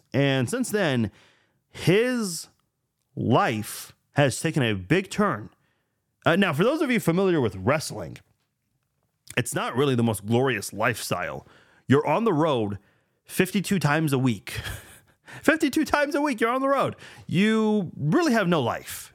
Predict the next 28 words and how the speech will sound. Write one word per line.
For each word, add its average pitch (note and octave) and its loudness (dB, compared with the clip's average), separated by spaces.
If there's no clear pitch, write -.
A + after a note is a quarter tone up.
if C#3 0
you D3 4
are C3+ 2
a B2 2
W B2 0
W A#2 2
E A2 4
superstar. F#2+ -6
I F#3+ 4
don't D4+ 2
even G#3 2
know D#3+ 2
why, A#2 2
like, D#3+ 0
next D#3 0
to D#4+ -2
politicians, C#3+ -2
I F3+ 2
don't A#3 0
know G#3+ 0
why C3+ 0
anyone D#3 2
would B2 2
want A#2+ 2
to B2+ 0
do B2 2
pro B2 0
wrestling, C#3 -2